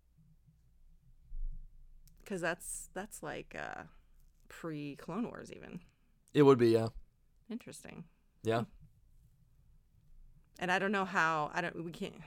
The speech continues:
Speaker 1: I mean, obviously you can't tell how far beh-, in front of Attack of the Clones it is because <laughs>
Speaker 2: Yeah.
Speaker 1: you can't really tell by how old A-, Hayden looks because he looks forty.
Speaker 2: That's true.
Speaker 1: But we are,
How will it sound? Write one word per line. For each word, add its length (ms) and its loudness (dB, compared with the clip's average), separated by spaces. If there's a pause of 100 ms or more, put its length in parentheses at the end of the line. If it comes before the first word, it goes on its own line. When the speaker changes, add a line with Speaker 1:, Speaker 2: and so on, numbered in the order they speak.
Speaker 1:
I 40 -10
mean, 140 -8
obviously 340 -8
you 60 -10
can't 200 -12
tell 180 -8
how 160 -6
far 420 -6 (360)
beh-, 140 -4 (560)
in 180 -6
front 520 -10
of 300 -6 (1120)
Attack 260 -10
of 40 -8
the 60 -10
Clones 300 -6
it 80 -8
is 220 -6
because 420 -4 (120)
<laughs> 120 -18
Speaker 2:
Yeah. 200 -2
Speaker 1:
you 60 2
can't 200 0
really 180 2
tell 200 2
by 220 2 (180)
how 140 2
old 200 8
A-, 80 10
Hayden 400 2
looks 240 -2
because 260 -4
he 80 -4
looks 160 -6
forty. 300 -6 (160)
Speaker 2:
That's 200 0
true. 140 6
Speaker 1:
But 200 4
we 200 8
are, 220 8